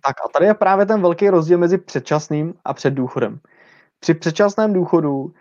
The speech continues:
eh, byste pracovat neměli. Nebo byste měli pracovat jenom v určité příjmové kategorii. To znamená, že v případě, že, eh, přesáhnete při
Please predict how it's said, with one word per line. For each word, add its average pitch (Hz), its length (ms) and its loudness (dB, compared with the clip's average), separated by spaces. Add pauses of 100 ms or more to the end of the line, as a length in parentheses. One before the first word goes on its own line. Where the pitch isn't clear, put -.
(320)
eh, 135 540 2
byste 143 280 -2
pracovat 160 320 -2
neměli. 131 320 -4 (580)
Nebo 165 400 4
byste 156 300 -2
měli 175 220 2
pracovat 165 400 -2
jenom 165 260 -2
v - 280 -20 (120)
určité 175 840 -2 (1300)
příjmové 165 520 0
kategorii. 131 540 -2 (460)
To 131 120 -6
znamená, 160 460 0
že 175 140 0
v 170 60 -6
případě, 175 680 -2 (100)
že, 123 220 -6 (600)
eh, 120 60 -6 (760)
přesáhnete 196 1300 2 (580)
při 147 300 -2